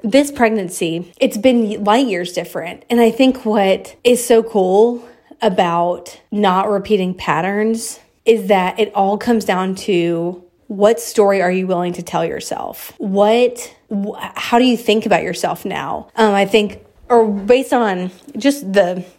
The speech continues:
psychology of people and experiences I've had and things I've watched people change, uh, before my eyes, is that they see themselves differently.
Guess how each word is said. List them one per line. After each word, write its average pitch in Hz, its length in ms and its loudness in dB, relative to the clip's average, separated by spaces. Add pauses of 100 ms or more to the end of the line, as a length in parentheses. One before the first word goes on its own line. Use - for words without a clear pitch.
(180)
psychology 202 1080 0
of 175 280 -2
people 214 540 2
and 180 400 -4
experiences 214 580 0
I've 196 160 2
had 202 240 0
and 214 80 -4
things 202 220 -4
I've 185 180 -2 (400)
watched 190 600 0
people 202 320 -4
change, 196 720 -6 (520)
uh, 202 220 2
before 202 300 0
my 202 160 -2
eyes, 196 500 0
is - 180 -4
that 196 360 2
they 214 140 4
see 208 240 -2
themselves 180 400 -6
differently. 175 560 -12